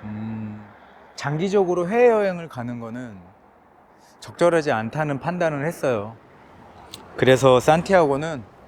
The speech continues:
잠시 더 미뤄두기로 했습니다.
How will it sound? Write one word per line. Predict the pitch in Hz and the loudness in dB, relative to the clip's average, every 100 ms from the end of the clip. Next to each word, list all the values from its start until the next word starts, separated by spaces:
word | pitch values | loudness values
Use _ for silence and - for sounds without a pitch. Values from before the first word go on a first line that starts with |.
| - - - - - - - | -20 -20 -20 -20 -20 -20 -8
잠시 | 147 160 180 | -2 0 4
더 | 170 147 | 4 4
미뤄두기로 | 127 185 180 160 143 147 | 6 6 4 2 2 2
했습니다. | 165 156 113 98 | 0 -6 -8 -10